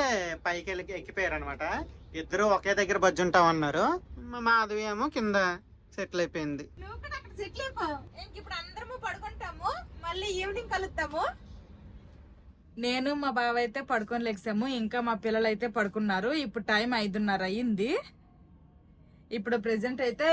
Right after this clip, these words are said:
Speaker 2: విశాఖపట్నం అంట, వైజాగ్ రైల్వే స్టేషన్ లో అయితే ఇంకా ట్రైన్ ఆగింది.
Speaker 1: గుడ్ ఈవినింగ్ చిన్ను.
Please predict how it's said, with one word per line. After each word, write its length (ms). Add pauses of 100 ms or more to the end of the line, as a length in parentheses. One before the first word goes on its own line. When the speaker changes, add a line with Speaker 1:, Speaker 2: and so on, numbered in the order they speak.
(140)
Speaker 2:
విశాఖపట్నం 720
అంట, 200 (220)
వైజాగ్ 420 (280)
రైల్వే 320
స్టేషన్ 360
లో 140
అయితే 240 (180)
ఇంకా 180 (120)
ట్రైన్ 280
ఆగింది. 400 (500)
Speaker 1:
గుడ్ 180
ఈవినింగ్ 280
చిన్ను. 240